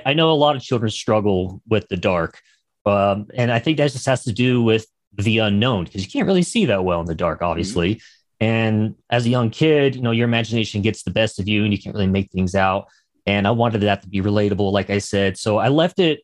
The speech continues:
Speaker 1: ambiguous to where, you know, other children can kinda insert themselves as the child, with it not have, like, the little boy doesn't have a name, and the father, it doesn't, he doesn't have a name. And so, you know,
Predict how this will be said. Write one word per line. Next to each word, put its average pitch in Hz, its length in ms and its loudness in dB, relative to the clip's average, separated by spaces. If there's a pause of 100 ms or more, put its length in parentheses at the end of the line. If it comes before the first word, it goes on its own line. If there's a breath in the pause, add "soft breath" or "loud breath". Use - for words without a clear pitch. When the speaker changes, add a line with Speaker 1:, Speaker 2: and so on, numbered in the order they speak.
(240)
Speaker 1:
ambiguous 131 600 0
to 139 140 -2
where, 120 540 0
you 143 80 -2
know, 117 180 0
other 127 220 2
children 117 380 0
can 110 120 -4
kinda 110 240 0
insert 113 340 -2
themselves 98 400 0
as 95 140 0
the 98 80 -2
child, 87 400 -2
with 95 140 -4
it 101 140 -2
not 101 180 0
have, 92 240 0 (120)
like, 101 120 -6
the 107 80 -6
little 117 200 2
boy 101 480 0 (720)
doesn't 117 220 0
have 104 140 2
a 104 40 2
name, 104 360 0 (420)
and 92 360 -2
the 95 100 -6
father, 107 600 0
it 92 160 -6
doesn't, 104 320 -2
he 127 120 2
doesn't 113 240 2
have 95 180 0
a 90 60 -2
name. 87 320 -2 (460)
And 98 140 0
so, 104 260 -2
you 107 140 -2
know, 98 300 0